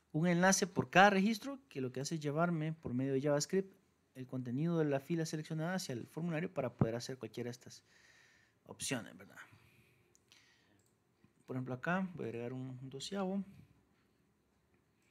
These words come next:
que era el cepillo, bueno, el mismo. Damos guardar. Y esto sería lo, las ventanas de Suite Alert,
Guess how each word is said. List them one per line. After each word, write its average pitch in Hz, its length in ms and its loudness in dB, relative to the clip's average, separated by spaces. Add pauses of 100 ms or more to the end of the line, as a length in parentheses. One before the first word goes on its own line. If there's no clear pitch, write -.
(500)
que - 80 -16
era 127 120 -6
el 131 40 -6
cepillo, 135 540 -8
bueno, 151 240 -4
el 131 80 -8
mismo. 190 360 0 (760)
Damos 143 420 -6
guardar. 147 460 -2 (1300)
Y 127 80 -2
esto 147 160 -2
sería 143 260 2
lo, 135 180 0 (140)
las 117 120 -4
ventanas 120 340 -2
de 123 80 -6
Suite - 260 -10
Alert, - 260 -4